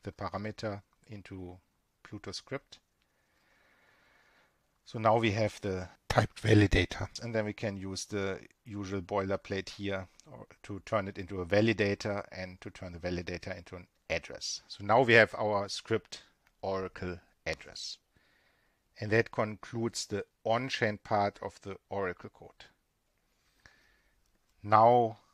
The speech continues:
I also provide some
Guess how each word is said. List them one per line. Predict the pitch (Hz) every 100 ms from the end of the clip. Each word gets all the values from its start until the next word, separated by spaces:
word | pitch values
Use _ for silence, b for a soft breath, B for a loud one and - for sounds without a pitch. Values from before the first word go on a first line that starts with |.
| b b _ _ _ _ _ _ -
I | 101 101 107 -
also | 107 101 113 104 -
provide | - 104 101 98
some | - 98